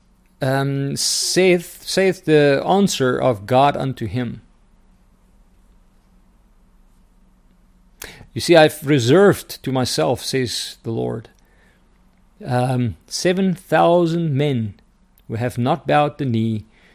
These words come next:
to the image of Baal." And remember, Elijah thought he was all by himself. He was all alone. But no, no, no, no. God basically protected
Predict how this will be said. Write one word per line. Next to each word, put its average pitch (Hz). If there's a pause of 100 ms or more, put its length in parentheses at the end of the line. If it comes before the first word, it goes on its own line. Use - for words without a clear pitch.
(260)
to 123 (500)
the -
image 127
of 110
Baal." 120 (280)
And 139
remember, 247
Elijah 175
thought 185
he 170
was 151
all 165
by 151
himself. 147 (120)
He 135
was 131
all 160
alone. 160
But 120
no, 170
no, 143
no, 107
no. 107 (680)
God 196 (1200)
basically 190
protected -